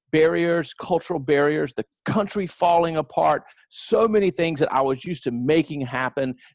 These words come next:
just didn't work for me, uh, in Haiti. So that began the, the, the beginning of this whole book and this process of understanding persuasive communication has led me to the point that I make the bold statement in my book that we all live or die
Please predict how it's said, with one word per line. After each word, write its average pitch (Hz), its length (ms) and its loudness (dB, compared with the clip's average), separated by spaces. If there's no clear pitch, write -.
just 139 400 0
didn't 127 260 2
work 123 300 -2
for 120 120 -2
me, 104 220 -4
uh, - 100 -8
in 127 140 0
Haiti. 131 280 2
So 135 140 -6
that 180 240 0
began 156 480 0
the, 139 320 0
the, 135 220 -2
the 120 80 -12
beginning 202 380 2
of 117 140 0
this 120 220 -4
whole 123 240 -2
book 127 340 0
and 123 140 0
this 120 120 0
process 143 500 0
of - 160 -10
understanding 135 440 -2
persuasive 131 520 -6
communication 127 800 -6
has 139 120 -2
led 190 140 2
me 190 80 2
to 185 100 -2
the 180 80 2
point 185 200 2
that 160 100 2
I 143 60 2
make 156 180 -2
the 131 120 -6
bold 196 240 2
statement 175 460 -2
in 156 100 0
my 147 160 -2
book 143 320 0
that 131 100 -4
we 143 140 0
all 185 440 2
live 175 200 0
or 165 80 -2
die 127 400 2